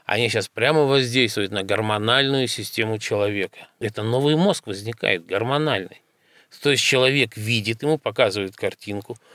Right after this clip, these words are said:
купил колу и начал празднично скакать, понимаете, счастье наступило. Купила девушка прокладку и побежала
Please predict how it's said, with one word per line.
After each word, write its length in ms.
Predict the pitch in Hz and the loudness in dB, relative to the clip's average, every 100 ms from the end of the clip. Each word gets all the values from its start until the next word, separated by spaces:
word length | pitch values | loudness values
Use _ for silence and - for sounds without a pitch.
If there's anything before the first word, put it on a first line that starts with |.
| - _ | -20 _
купил 420 | 135 113 202 214 - | -6 0 2 2 0
колу 400 | 147 180 220 208 | 2 6 6 4
и 160 | 127 | 2
начал 440 | 120 147 170 - 120 - | 2 2 2 -2 -6 -6
празднично 680 | 113 135 151 139 120 127 | 0 2 2 0 -4 -4
скакать, 560 | 110 - 113 - 117 - | -6 -4 -6 -2 -2 -2
понимаете, 340 | - 104 101 98 | -8 -8 -8 -8
счастье 500 | - - 143 - 117 | -4 0 0 0 -4
наступило. 600 | 104 - 117 - 95 87 | -6 -8 -14 -8 -8 -8
Купила 520 | - 107 - 180 196 165 | -12 -12 -2 2 4 2
девушка 460 | 135 151 131 - | 2 2 2 -2
прокладку 680 | 107 107 98 127 160 180 - | -4 -4 -4 2 2 2 -2
и 140 | 135 117 | -4 -6
побежала 760 | 120 92 98 101 131 135 127 | -8 -4 -4 0 2 4 2